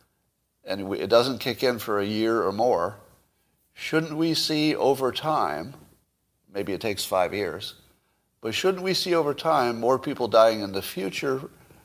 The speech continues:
from the pandemic than, than from the past? Am I, uh, are my numbers way off? What do you think?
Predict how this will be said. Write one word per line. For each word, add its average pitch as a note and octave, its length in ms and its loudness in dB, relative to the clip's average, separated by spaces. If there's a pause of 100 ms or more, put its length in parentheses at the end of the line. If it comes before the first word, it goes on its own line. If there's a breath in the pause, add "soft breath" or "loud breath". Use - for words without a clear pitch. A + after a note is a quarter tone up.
(280 soft breath)
from A2+ 320 0
the G2+ 80 -4
pandemic G#2+ 720 0 (1600)
than, G2+ 400 -4 (360)
than G2+ 160 -2
from F#2 220 -4
the F#2 80 -6
past? - 500 -2 (1000)
Am G#2+ 120 -10
I, A#2 180 -4
uh, - 260 -10 (640)
are A2 100 -4
my A2 140 2
numbers C#3+ 600 2
way C#3+ 220 2
off? - 300 -4 (3250)
What A#2+ 160 -4
do C3 40 -2
you B2+ 80 -2
think? - 300 -10